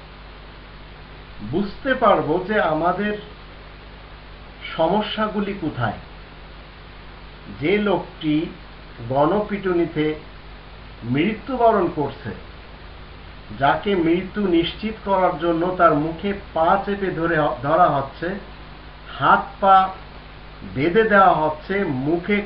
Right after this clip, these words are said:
কাপড় দিয়ে চোখ বন্ধ করে দেওয়া হয়েছে এবং রক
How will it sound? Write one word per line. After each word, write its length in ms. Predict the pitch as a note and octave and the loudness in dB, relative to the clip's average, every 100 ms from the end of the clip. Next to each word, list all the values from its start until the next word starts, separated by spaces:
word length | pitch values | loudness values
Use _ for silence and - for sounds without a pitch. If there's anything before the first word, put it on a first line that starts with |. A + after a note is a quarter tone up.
| - | 2
কাপড় 500 | D#3 D#3 G3 G3 E3+ | 2 4 2 0 0
দিয়ে 360 | F#3+ G3+ G#3+ G#3 - - - - - | 0 2 2 -2 -10 -16 -18 -18 -2
চোখ 200 | E3+ E3+ B2 | 2 2 2
বন্ধ 340 | C3+ D#3+ F#3 G#3 | 4 4 4 0
করে 180 | G#3 F3+ | 2 2
দেওয়া 360 | D3+ D#3 D3+ D#3 - - - - - - | 6 6 6 0 -10 -18 -18 -20 -18 -8
হয়েছে 400 | D#3+ F3 F3+ - | 0 2 2 0
এবং 580 | A3+ E3+ E3+ F#3 G#3 G3+ D3 | 0 0 -2 0 0 0 2
রক 220 | F#3 | 2